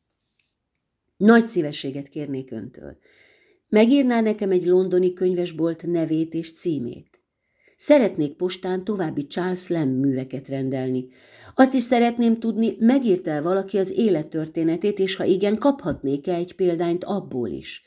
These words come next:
Bármilyen ragyogó és mozgékony elme Lamb úr, szerintem volt az életében valami nagy bánat.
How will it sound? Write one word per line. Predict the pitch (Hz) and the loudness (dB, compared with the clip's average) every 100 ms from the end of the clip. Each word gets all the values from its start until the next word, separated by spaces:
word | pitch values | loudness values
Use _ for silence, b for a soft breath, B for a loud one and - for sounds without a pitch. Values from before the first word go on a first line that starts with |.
| b b b b b b b | b b b b b b b
Bármilyen | 220 247 262 240 202 190 | 4 6 6 4 2 2
ragyogó | 196 196 175 | 0 0 0
és | 165 - | -2 -2
mozgékony | 196 185 165 160 160 156 | -2 -2 -2 -4 -4 -4
elme | 156 160 151 147 | -2 0 0 0
Lamb | 160 160 165 - | 0 0 0 -2
úr, | - 196 214 233 247 B | -4 -2 0 0 -2 B
szerintem | B - 214 214 196 214 | B 2 2 2 0 0
volt | 277 - | 2 0
az | 170 | 0
életében | 175 156 139 143 143 | 0 0 -4 -12 -10
valami | 127 127 127 | -10 -10 -10
nagy | 120 110 117 | -12 -14 -18
bánat. | - 65 - _ | -20 -20 -20 _